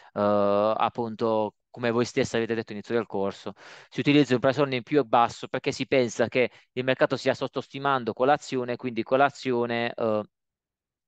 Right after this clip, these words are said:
quell'azione possa avere delle, delle puntate di crescita più alte rispetto al, al,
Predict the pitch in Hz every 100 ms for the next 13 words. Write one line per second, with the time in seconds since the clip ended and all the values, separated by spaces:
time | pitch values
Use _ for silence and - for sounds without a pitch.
0 | _ _ _ _ - 127 143 - 131 110
1 | 127 - 135 135 120 120 113 120 110 120
2 | 123 113 113 117 113 - 113 117 113 127
3 | 113 107 104 101 98 110 - 107 104 104
4 | 101 104 101 98 98 95 95 95